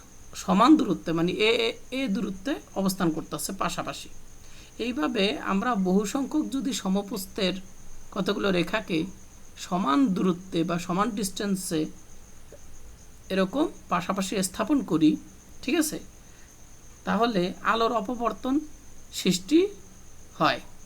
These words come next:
তাহলে এই কাচের ভিতর দিয়ে আলো যাওয়ার সময় আলোর অপবর্তন সৃষ্টি হয়, ঠিক আছে। আর এই যে অপবর্তন সৃষ্টির প্রক্রিয়াকে, ঠিক আছে,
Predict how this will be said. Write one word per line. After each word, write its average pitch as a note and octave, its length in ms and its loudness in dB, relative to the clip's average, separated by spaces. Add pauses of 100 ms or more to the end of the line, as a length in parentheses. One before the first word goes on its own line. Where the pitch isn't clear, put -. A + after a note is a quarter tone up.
(120)
তাহলে A#3 360 4 (720)
এই B3+ 220 2 (180)
কাচের A3 400 0
ভিতর G#3 240 -4
দিয়ে G#3 200 0
আলো G3+ 280 4
যাওয়ার G3+ 300 4
সময় B3+ 260 0 (240)
আলোর F3+ 220 4
অপবর্তন G3+ 600 0
সৃষ্টি - 440 -2
হয়, D3+ 220 -8 (360)
ঠিক B3 120 0
আছে। D4+ 220 2 (520)
আর G#3 220 2
এই C#4 360 -2
যে C#4 60 0
অপবর্তন B3 600 -2
সৃষ্টির G#3+ 520 -4
প্রক্রিয়াকে, A3 580 0 (460)
ঠিক A#3+ 220 -4
আছে, E3 180 -4